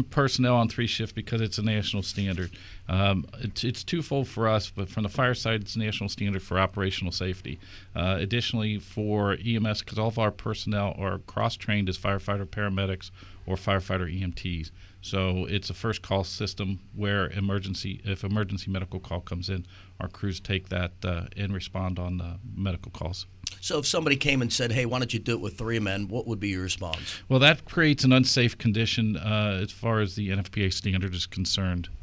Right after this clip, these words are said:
Speaker 1: Uh, their recommendation's four.
Speaker 2: Got it. And so when you say N F P A standard, again, I call this, uh,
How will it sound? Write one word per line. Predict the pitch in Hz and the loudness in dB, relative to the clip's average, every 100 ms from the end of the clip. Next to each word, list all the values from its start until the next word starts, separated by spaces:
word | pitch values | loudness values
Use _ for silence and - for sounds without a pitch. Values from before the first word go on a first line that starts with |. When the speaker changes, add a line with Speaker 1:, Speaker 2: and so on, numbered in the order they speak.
| - | -8
Speaker 1:
Uh, | 92 87 | -6 -4
their | 98 | 0
recommendation's | 101 98 101 98 98 - 90 | 0 0 0 2 2 0 -6
four. | - 95 87 87 - - - - - - - - - - - - - - - - - | -6 -6 -4 -6 -12 -18 -20 -20 -20 -20 -20 -20 -18 -16 -16 -16 -18 -18 -20 -16 -6
Speaker 2:
Got | 104 92 | -6 -6
it. | 95 | -4
And | 117 117 | -2 2
so | 139 123 | 2 4
when | 123 | 4
you | 156 | 4
say | - 131 | 4 2
N | 127 123 | 2 0
F | - | 0
P | 131 110 - | -2 -2 -2
A | |
standard, | - - 120 107 104 | -4 -2 -2 -2 -2
again, | 117 113 | -2 -2
I | |
call | 107 123 120 | -2 0 0
this, | 113 101 113 | 0 -2 -4
uh, | 104 95 | -4 -4